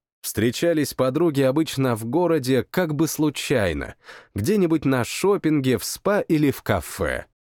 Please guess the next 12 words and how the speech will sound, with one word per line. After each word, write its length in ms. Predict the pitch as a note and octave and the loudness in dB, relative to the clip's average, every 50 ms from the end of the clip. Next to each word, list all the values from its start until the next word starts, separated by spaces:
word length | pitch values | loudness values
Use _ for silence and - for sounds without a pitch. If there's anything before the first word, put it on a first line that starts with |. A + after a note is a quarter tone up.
| _ _ _ _ _ _ _ _ _ | _ _ _ _ _ _ _ _ _
От 160 | - G2 G2 A2+ | -2 -2 0 2
Ларисы, 500 | A2+ A#2+ C3+ D#3 E3+ D#3+ - - C#3 B2 | 2 2 4 4 2 0 0 -2 -4 -4
кстати, 440 | - - - E3+ F3 D3+ - D3+ | -4 -4 0 0 0 0 0 0
и 280 | C#3+ - - B2+ B2+ C3 | 0 2 2 2 2 2
исходила 640 | A#2+ - - C3 B2+ B2+ B2 C#3+ D3 C3 A#2 G#2+ | 0 -2 -2 -2 0 0 0 0 0 2 0 0
фраза, 560 | - - - B2+ D3+ D#3 D3+ A#2+ B2+ A#2+ G#2 - | -2 -2 -2 -2 -2 -2 -2 -2 -2 -2 -2 -2
которая 540 | - G#2+ G#2 - F3 F#3+ F3 E3 D3+ C#3 | -2 -2 -2 0 0 0 2 2 0 0
дала 340 | B2 C3 C3+ D3+ E3 D#3 C#3 B2 | 0 0 0 2 2 2 2 2
Ирине 360 | B2 F3 G3 F3+ F3 F3 - | 2 2 2 2 2 2 0
почву 460 | - D#3 D#3+ D#3 - - C#3 C#3+ D3+ | 0 0 0 0 0 -2 -2 0 2
для 180 | C3 B2+ B2+ B2 | 2 2 2 2
размышлений. 1000 | B2 A2 A2+ A2 G#2 - - - - F2 F2 E2 C#2+ C#2+ C2 A#1+ A#1 - _ | 2 2 2 0 0 0 -2 -4 -2 0 0 0 0 -2 -4 -6 -8 -12 _